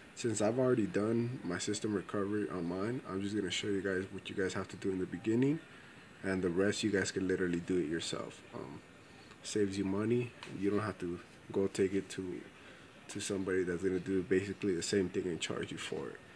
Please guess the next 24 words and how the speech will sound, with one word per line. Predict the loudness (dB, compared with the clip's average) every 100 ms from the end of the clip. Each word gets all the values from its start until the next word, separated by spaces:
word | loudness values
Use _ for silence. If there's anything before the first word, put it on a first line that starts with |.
| -20 -20 -20 -18 -18 -20 -14 -4
Also, | -2 2 4
if | 4
you | 4 4
guys | 4
have | 2 4
any | 4 2
questions | 2 2 2 0 0
or | 0
any | -2
problems, | -4 -6 -4 -2
you | 0 0
guys | -2
can | -6 -6
message | -6 -8 -10 -4
me | -4
and, | -4 -8
uh, | -10 -10 -12
I'll | -10
help | -10 -8
you | -8
guys | -8 -10
out. | -12 -14 -18 -20 -20 -20 -20 -16
All | -14
right, | -14